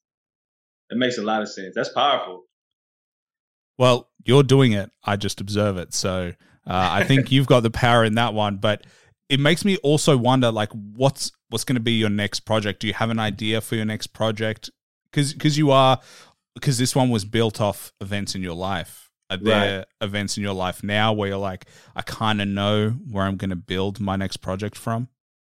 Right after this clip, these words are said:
Speaker 1: Yeah, I'm actually in a whole nother space right now. So a lot of these new songs is coming from a space that's outside of, like, heartbreak and relationships. So I'm, like, be-, with this new profound, like,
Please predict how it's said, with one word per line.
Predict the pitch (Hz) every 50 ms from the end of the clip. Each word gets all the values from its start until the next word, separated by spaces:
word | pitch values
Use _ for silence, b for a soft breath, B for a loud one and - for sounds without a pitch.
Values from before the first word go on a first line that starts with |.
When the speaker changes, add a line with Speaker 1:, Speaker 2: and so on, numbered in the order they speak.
| _ _ _
Speaker 1:
Yeah, | 127 165 208 220 175 135 120 110
I'm | 131 156 170 180
actually | 190 196 190 - - 185 185
in | 175 160
a | 147 135
whole | 120 - 151 151 160 160
nother | 156 147 143 139 135
space | - - _ 131 147 165 165 165 156 127
right | 147 156 151 147 147
now. | 151 156 156 160 160 160
So | 156 156 - - 127
a | 123 117 113
lot | 113 123 139 147 147
of | 139
these | 131 135 131 123 113
new | 123 131 139 139
songs | - - 127 131 139 143 147 151 151 160 160 - _ _ _ _ _ _ _
is | 123 131 127 - -
coming | 160 151 143 139 139
from | 127 - - 135 127 123
a | 120 113
space | - - - 131 131 131 123 120
that's | 117 117 113 113 - _
outside | 117 123 123 120 117 - - - 123 123 120 120 120
of, | 113 104
like, | 113 113 110 98 - _ -
heartbreak | 120 123 110 101 104 113 117 117 117 120 123 - - _ _ _ _ _ _ _ _ _ _ -
and | 120 120 113 107
relationships. | 110 104 107 117 131 127 - - 131 120 - - 135 131 127 -
So | - 117
I'm, | 117 127 131
like, | 135 135 127 113 - - _ _ _ _ _ _ _
be-, | 113 135 131 113 113
with | 139 147 147
this | 160 160 135 110
new | 117 123 143 156 165 165 165
profound, | - 160 139 135 - - - 143 143 147 147 147 147 143 143 143
like, | 139 139 135 131 120 107